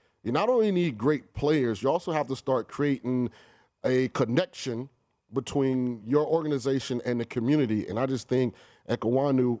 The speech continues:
fits the bill. You know, he's the special person and player at this position. His film, I mean, he's violent. I mean, he's one of those guys, you're gonna laugh and joke with him off the field when he steps across that line.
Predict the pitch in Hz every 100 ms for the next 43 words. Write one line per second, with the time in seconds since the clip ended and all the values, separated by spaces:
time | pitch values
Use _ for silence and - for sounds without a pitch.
0 | _ - - - 208 - - 135 107 127
1 | 117 82 - _ _ _ _ _ 117 113
2 | - 165 165 147 110 139 123 - - -
3 | 151 143 - 151 135 123 - - _ -
4 | 165 156 - 143 127 - 139 135 - -
5 | 151 131 107 92 - _ _ - 127 135
6 | 123 - 101 135 110 101 139 147 - 139
7 | 139 131 120 - _ _ - 107 104 135
8 | 127 98 92 87 78 - _ 73 98 98
9 | 95 143 123 131 127 127 113 131 123 120
10 | 120 120 113 120 131 135 131 - 110 104
11 | 139 - 127 113 127 131 117 - 127 113
12 | 110 135 - 120 113 101 113 113 107 98
13 | 107 117 95